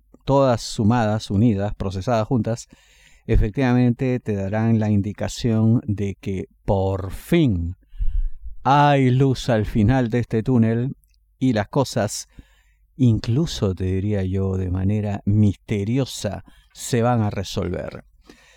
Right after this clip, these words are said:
Eso sí, eh, hay una persona que te puede dar algún tipo de dato más concreto, eh, de pronto, pues, algo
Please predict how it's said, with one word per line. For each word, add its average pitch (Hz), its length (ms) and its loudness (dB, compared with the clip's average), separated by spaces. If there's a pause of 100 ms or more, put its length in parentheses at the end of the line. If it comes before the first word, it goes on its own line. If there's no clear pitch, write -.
(760)
Eso 175 200 0
sí, 147 260 0 (380)
eh, 110 460 0 (520)
hay 190 180 -4
una 214 200 2
persona 143 840 0
que - 160 -6
te 113 240 -4 (260)
puede 156 540 -4
dar 127 400 -8
algún 104 440 0
tipo 120 460 -4
de 98 240 -2
dato 117 400 0
más 117 180 2
concreto, 120 1040 0 (640)
eh, - 380 -6
de 117 120 0
pronto, 127 340 2
pues, 123 200 0
algo 123 420 4